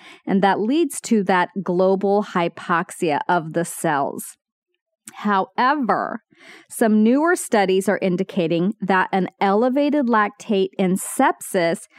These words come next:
is due largely to stimulation of beta two adrenergic receptors. So not necessarily because of that global hypoxia, but because of stimulation of beta two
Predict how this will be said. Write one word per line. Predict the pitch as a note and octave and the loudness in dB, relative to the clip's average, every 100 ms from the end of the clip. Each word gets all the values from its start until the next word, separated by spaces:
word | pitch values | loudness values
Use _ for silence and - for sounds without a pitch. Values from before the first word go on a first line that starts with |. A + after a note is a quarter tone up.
| - - - | -20 -10 0
is | G#3+ F#3 | 2 2
due | F3+ G#3 G#3 G3+ G3 - | -2 0 4 4 2 0
largely | F#3 F#3 F#3+ D4 A#4+ A4+ - E3+ C3 A2 C4 - _ - | 0 2 4 4 2 -2 -4 -2 -2 -2 -6 -10 _ -4
to | B3 | -2
stimulation | A3+ - - B3+ D4 C#4+ A3+ A3+ A3+ | -2 -2 0 2 4 2 0 0 0
of | A3 G#3 | 0 2
beta | G3 F#3+ A3 | 0 2 0
two | A#3+ - G3 F#3 - - | -2 0 2 2 0 0
adrenergic | E3+ F3 F#3+ E3+ E3 F#3 E3+ | 0 0 0 0 -2 -2 -2
receptors. | D#3+ D#3+ - E3+ - - D3+ - - - - | -2 -2 -2 -2 -2 -6 -6 -6 -10 -14 -10
So | - F#3+ | -2 0
not | F3+ F3+ D#3+ | 2 2 0
necessarily | B3+ - D4 - D#4 F#4 F#4 B3+ A3 G#3 | -2 -2 -6 -2 0 2 2 2 2 2
because | G#3 A3 G#3 | 0 0 0
of | G#3+ | 2
that | G#3 F#3+ | 0 0
global | - E3+ E3+ G#3+ | 0 0 0 0
hypoxia, | C4 C4 D#4 D4 - - E3+ | -2 0 0 0 -2 -2 -2
but | D#3+ | -2
because | F#3+ F#3 - F#3 - | -4 -4 -2 -2 -2
of | F3+ | -8
stimulation | - - - F#3+ B3+ C#4+ F#3+ F#3 F3+ E3+ F#3 - - - | -8 -8 0 2 2 2 0 0 0 -2 -2 -10 -10 -2
of | G3 E3 | -2 0
beta | F#3 F3+ A#3+ | 0 2 0
two | A#3+ - G3 F#3 | -2 0 2 2